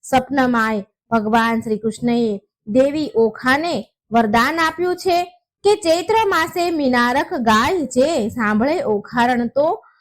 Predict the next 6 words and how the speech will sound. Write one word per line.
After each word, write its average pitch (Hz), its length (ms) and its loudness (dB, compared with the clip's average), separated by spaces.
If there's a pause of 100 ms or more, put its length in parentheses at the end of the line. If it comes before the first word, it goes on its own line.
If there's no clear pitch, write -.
(220)
મા 320 260 4
વિધાતા 285 560 0
તેને 339 340 -2
દ્વાર 254 480 0
જાય 226 440 0
રે. 208 240 0